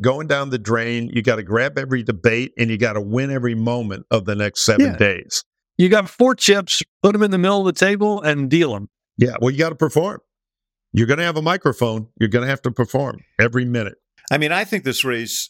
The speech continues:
Speaker 3: is all but done. But
Speaker 2: Yes.
Speaker 3: if he wins New Hampshire,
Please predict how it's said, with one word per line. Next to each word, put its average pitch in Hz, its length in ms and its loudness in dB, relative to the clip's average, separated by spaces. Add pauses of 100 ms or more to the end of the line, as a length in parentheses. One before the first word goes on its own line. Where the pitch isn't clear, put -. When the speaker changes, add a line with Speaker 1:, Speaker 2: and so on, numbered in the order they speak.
Speaker 3:
is 107 160 -2
all 113 200 -2
but 92 280 -10
done. 95 400 -4 (540)
But 120 160 2
Speaker 2:
Yes. 90 340 2 (100)
Speaker 3:
if 131 80 -6
he 147 140 -2
wins 127 460 -6 (400)
New 113 180 -2
Hampshire, 98 800 -8